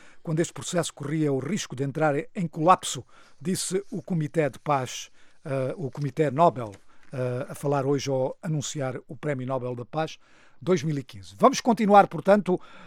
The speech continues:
eh, eu, antes de continuarmos, eu quero saber, o ouvinte Ariel ainda está em linha?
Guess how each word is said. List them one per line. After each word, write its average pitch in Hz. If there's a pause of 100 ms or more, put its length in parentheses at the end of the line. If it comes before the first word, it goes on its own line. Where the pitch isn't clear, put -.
(140)
eh, 196
eu, 175
antes 208
de -
continuarmos, 208
eu 196
quero 208
saber, 185
o 202
ouvinte 196
Ariel 190
ainda 185
está 185
em 175
linha? 170